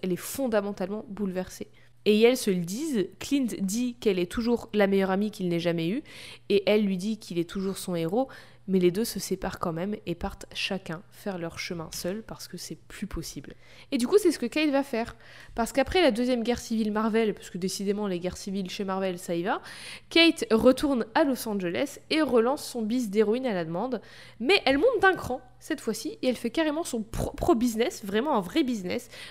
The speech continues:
de détective privé d'investigation de justicière de la street, Hawkeye Investigations, Hawkeye Investigation en français, et elle le crée avec Johnny Watts, alias Fuse,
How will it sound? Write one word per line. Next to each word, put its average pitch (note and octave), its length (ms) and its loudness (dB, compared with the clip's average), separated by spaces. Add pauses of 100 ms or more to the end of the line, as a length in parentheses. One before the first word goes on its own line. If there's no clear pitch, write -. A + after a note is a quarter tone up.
(120)
de E4 340 4
détective E4+ 540 0
privé C4 380 0
d'investigation C4 840 0
de A#3+ 200 0
justicière A#3 580 -4
de A3 120 -2
la B3 120 2
street, C#4 320 -4 (260)
Hawkeye C#4 540 6 (440)
Investigations, A#3 960 0 (300)
Hawkeye C4 340 0
Investigation F#3+ 680 -4 (260)
en G3+ 80 -8
français, F#3+ 460 -8
et C4+ 60 -4
elle C#4 140 -2
le A3+ 80 -4
crée - 300 -6
avec F#3 340 -4 (320)
Johnny A#3 380 2
Watts, G3 520 -6
alias G3 480 -2 (140)
Fuse, C4 520 -4